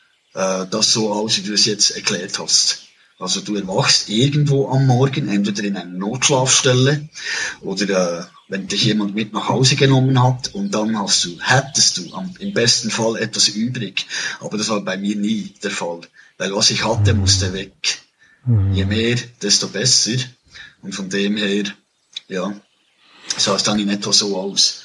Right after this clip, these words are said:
Speaker 1: Also morgens unterwegs sein, irgendwie das Geld beschaffen und dann, äh, konsumieren, was das Zeug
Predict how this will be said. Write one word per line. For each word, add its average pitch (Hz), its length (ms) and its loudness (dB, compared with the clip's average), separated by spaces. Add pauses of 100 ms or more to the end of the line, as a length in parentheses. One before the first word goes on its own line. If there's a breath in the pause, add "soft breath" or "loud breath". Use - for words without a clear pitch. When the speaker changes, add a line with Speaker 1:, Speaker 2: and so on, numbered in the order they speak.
(140)
Speaker 1:
Also - 200 -4
morgens 104 440 -2
unterwegs 101 560 -2
sein, 120 380 0 (260 loud breath)
irgendwie 107 460 -2
das 98 180 0
Geld 107 240 -2
beschaffen 113 680 -2 (360 loud breath)
und 92 160 -10
dann, 98 200 0
äh, 90 200 -4
konsumieren, 104 840 -2 (160)
was 101 180 0
das - 160 2
Zeug 101 300 0